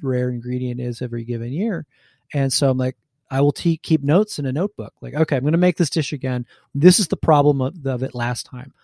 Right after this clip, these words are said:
How do we fix this?" And you think very long and hard about how to solve whatever the problem was in iteration one,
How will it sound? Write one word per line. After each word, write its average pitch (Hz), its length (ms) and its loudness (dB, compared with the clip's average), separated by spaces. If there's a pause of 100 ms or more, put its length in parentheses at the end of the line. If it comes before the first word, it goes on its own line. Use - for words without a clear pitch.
(160)
How 147 160 2
do 143 60 4
we 143 100 2
fix - 260 -10
this?" - 220 -14
And 123 100 -8
you - 0 -
think 226 260 -4
very 214 200 -2
long 180 240 -4
and 143 100 -8
hard 196 160 -2
about 127 260 -8
how 123 300 -6 (540)
to 143 100 -4
solve 147 420 4
whatever 139 360 0
the 120 80 -8
problem 127 340 -6
was 120 240 -6
in 123 100 -6
iteration 120 680 -6
one, 139 400 -4